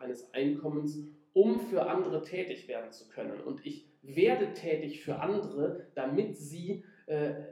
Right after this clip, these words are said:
sozusagen ihr Realeinkommen aus meiner Tätigkeit schöpfen können. Und ich kann umso besser, und das ist jetzt der entscheidende Punkt, für andere tätig sein und deren Bedarf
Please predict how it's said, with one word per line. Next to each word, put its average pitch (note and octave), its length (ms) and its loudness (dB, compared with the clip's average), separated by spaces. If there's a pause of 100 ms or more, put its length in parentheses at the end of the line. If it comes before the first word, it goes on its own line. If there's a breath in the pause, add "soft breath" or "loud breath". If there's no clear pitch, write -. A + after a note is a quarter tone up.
(120)
sozusagen D3+ 760 -2
ihr D#3+ 260 0
Realeinkommen D3+ 1040 0
aus C#3+ 280 -2
meiner G3+ 560 4
Tätigkeit C#3+ 760 -4 (300 loud breath)
schöpfen - 540 -2
können. C3+ 320 -2
Und C#3+ 220 4
ich - 160 -6
kann F3 260 -2
umso D3+ 300 2
besser, D#3+ 420 2
und D3 80 2
das D3 160 -2
ist D3+ 120 -4
jetzt C3+ 220 -6
der B2+ 120 -4
entscheidende C3+ 420 -4
Punkt, F3 400 0 (280 loud breath)
für D#3 380 0
andere G3+ 420 0
tätig F3+ 520 -4
sein D#3 260 0
und D3+ 220 -4
deren E3+ 380 0
Bedarf F#3 500 0